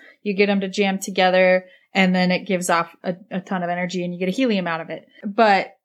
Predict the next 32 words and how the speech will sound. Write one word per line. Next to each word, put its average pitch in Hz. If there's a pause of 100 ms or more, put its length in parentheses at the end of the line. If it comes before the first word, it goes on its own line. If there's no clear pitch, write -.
(240)
it, 220
traditionally, 208
it, 185 (520)
you, 202
you 226
have 247
to 277
put 254
a 214
lot 190
of 180
energy 185
in 254 (220)
to 208
get 220
them 196
to -
do 190
that. 277 (460)
So -
usually 262
you're 226
using 196
fission, 247 (380)
so, 185
like, 180
plutonium, 202 (180)
to 185
give 269
you 262
the 208
energy 196